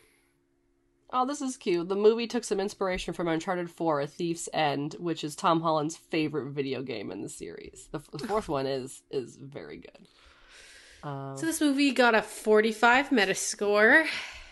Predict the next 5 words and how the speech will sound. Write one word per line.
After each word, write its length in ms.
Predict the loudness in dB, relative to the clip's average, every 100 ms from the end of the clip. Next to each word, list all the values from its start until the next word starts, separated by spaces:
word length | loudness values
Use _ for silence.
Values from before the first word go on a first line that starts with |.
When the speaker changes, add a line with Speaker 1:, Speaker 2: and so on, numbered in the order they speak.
| -20 -16 -8
Speaker 2:
It 340 | -2 -2 -2
got 240 | -4 -6
seven 640 | -6 -8 -2 2 2 2 -2
positive 640 | 0 2 4 2 0 -2
reviews, 640 | -4 -8 -8 -6 -4 -4 -6